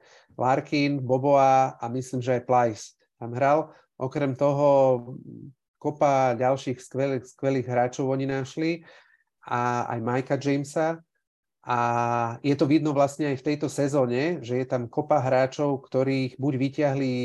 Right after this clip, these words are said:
priamo z Ameriky, a jak je Dalton Homes alebo Ma-, alebo Havard,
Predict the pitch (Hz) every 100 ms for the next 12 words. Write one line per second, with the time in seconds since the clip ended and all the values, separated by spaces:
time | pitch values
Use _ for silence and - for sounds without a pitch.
0 | 123 123 - 131 139 123 127 127 131 135
1 | 135 160 160 165 - - _ _ - 120
2 | 120 120 123 127 123 123 131 135 127 131
3 | 127 131 127 - - 120 123 117 120 117
4 | 113 110 127 127 139 117 117 117 117 120
5 | 139 151 -